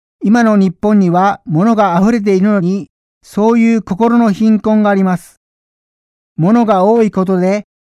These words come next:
かえって精神が飢えている。そういう物質主義的な生き方から抜け出す道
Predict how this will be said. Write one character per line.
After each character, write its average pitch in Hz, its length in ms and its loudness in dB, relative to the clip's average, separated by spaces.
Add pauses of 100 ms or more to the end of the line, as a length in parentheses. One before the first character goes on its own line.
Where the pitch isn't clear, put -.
か 240 160 0
え 247 60 0
っ - 40 -6
て 185 180 -2
精 247 260 0
神 196 240 0
が 185 140 0
飢 202 80 0
え 185 60 -2
て 170 160 -4
い 135 80 -2
る。 120 120 -6 (1040)
そ 226 340 0
う 226 40 2
い 214 240 0
う - 60 -8
物 165 240 0
質 233 240 -2
主 214 100 -4
義 226 140 0
的 226 240 -2
な 220 100 2
生 214 140 -4
き - 20 -20
方 214 260 -2
か 214 120 0
ら 214 180 -2
抜 180 100 0
け 214 120 -2
出 226 120 0
す 208 120 -4
道 196 80 0